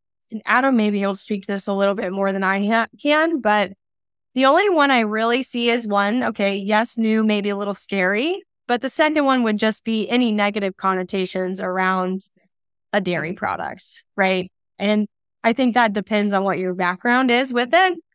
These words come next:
But ultimately, it's just, in my mind, just really exciting that we're getting to leverage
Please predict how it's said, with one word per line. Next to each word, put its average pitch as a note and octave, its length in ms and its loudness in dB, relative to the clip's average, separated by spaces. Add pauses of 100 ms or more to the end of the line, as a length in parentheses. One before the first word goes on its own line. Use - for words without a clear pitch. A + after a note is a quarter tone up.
(280)
But A#3 240 4
ultimately, G3+ 1080 0 (540)
it's A3+ 240 -2
just, G#3 200 -4 (540)
in G#3+ 180 -2
my G#3+ 200 2
mind, G3+ 240 0
just G#3+ 160 -6
really C4 240 4
exciting F#3+ 600 0
that F#3 140 0
we're G3 140 -2
getting F#3+ 240 -2
to G3+ 100 -4
leverage G3 640 -2